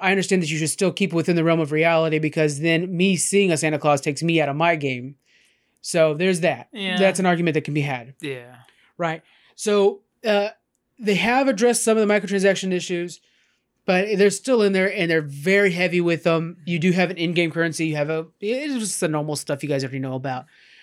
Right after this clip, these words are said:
Speaker 1: Uh, you do get that in-game currency very easily, which I used right away. And then there's Uplay points, which is a whole nother currency, but I had those left over from other Uplay games, which is too many of them, to be honest with you.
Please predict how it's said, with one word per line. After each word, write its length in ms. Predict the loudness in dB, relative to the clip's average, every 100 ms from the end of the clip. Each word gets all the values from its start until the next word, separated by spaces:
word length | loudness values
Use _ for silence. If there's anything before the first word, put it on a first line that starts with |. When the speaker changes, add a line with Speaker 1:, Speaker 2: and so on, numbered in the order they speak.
| _
Speaker 1:
Uh, 280 | -2 0 0
you 160 | 0 0
do 180 | 2 0
get 140 | 2
that 140 | 0 0
in-game 400 | 0 0 0 -2
currency 440 | -4 -6 -6 -10 -14 -10
very 340 | -2 0 2
easily, 480 | 0 -2 -2 -2 -4
which 220 | -6 -4 0
I 60 |
used 260 | 0 0 2
right 120 | 2
away. 140 | 2 0
And 120 | 2
then 100 | 2
there's 180 | 2 2
Uplay 340 | 0 2 0
points, 320 | 0 -2 -2 -4
which 80 | -4
is 40 |
a 40 | 0
whole 140 | 2
nother 180 | 2 2
currency, 320 | 0 -2 -2
but 240 | -6 -8 -10 _ -20 _
I 60 | -2
had 160 | 0 0
those 120 | 0
left 140 | 0
over 180 | 0 0
from 240 | 0 0
other 220 | 2 2 2
Uplay 380 | -2 0 0 0
games, 340 | -2 -4 -6
which 160 | -8 -8
is 140 | -14
too 220 | -12 -6
many 160 | -4 -4
of 60 |
them, 100 | -6
to 80 | -8
be 60 | -10
honest 160 | -10 -10
with 60 |
you. 80 | -14